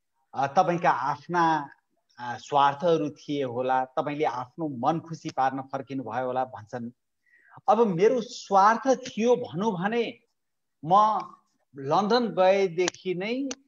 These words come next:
हामी जस्तो अलिकति पढेका, लेखेका, देखेका, बुझेका नेपालीहरू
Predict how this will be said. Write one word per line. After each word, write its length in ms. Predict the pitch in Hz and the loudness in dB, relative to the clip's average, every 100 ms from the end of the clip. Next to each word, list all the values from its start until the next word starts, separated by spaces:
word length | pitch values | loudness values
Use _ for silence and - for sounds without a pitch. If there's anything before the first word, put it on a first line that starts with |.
| - - | -16 -8
हामी 220 | 127 190 | -4 -2
जस्तो 340 | 214 214 - 220 | -2 -2 -2 -4
अलिकति 880 | - 240 339 381 269 254 247 240 - | -2 -4 -4 -4 -4 -4 -8 -10 0
पढेका, 480 | 180 185 190 190 185 | 0 0 -2 0 0
लेखेका, 720 | 170 135 156 - 170 170 170 | 0 -2 -4 -8 -10 -4 -4
देखेका, 640 | 135 147 147 165 - 165 | -4 -6 -6 -10 -6 -6
बुझेका 600 | 147 113 151 165 160 120 - - - - _ _ _ _ - | -6 -10 -6 -4 -4 -6 -6 -6 -8 -8 _ _ _ _ -6
नेपालीहरू 840 | 143 175 190 220 196 165 202 240 | -2 2 4 4 0 -2 -2 -4